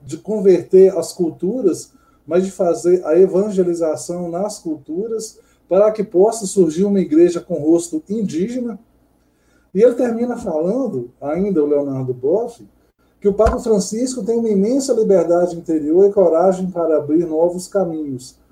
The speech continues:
Eu acredito que serão consagrados verdadeiros presbíteros indígenas.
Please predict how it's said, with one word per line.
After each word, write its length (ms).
Eu 120
acredito 560
que 120
serão 420
consagrados 880
verdadeiros 760
presbíteros 1000
indígenas. 880